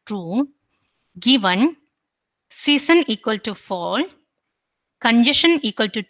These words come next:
true, and muscle pain equal to false. So this is what I want from the system. Now, I don't have to consider all the sixty-four variables over here or sixty-four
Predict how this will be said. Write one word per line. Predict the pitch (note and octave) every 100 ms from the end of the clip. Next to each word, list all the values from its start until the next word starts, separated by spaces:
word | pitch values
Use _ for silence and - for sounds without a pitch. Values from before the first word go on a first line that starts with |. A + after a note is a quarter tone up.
| -
true, | G#3 F3 G3+ C#4 _ _ _ _ _ _ -
and | G#3
muscle | G#3+ A3 D4+ D4
pain | G#3 G#3 A#3+
equal | F#3 - G3
to | - C4+
false. | - - G#3 A#3+ A#3+ - - - _ _ - - - - -
So | - D#4
this | C#4 A#3 E4
is | G#4 G#4+ -
what | C4 C#4 C#4+ -
I | G#3 A3+
want | G#3 G3+ A3+ C4
from | G#3 F3+
the | F3
system. | A3 C#4 - G#3 G3+ - _ -
Now, | C4 C#4 -
I | B3+
don't | C#4 F#4 G4+
have | D4 C4+ -
to |
consider | C4+ B3 G#3+ B3 C4+ C4+ -
all | A#3+ C#4 D#4 C#4
the | D#4+ E4+
sixty-four | - - - A#3+ B3
variables | G#3+ G3 G3 G#3 G#3+ G#3+ -
over | G3 F#3 F#3+
here | - G3 D3
or | F#3+
sixty-four | - A#3+ - B3 A#3+ A#3+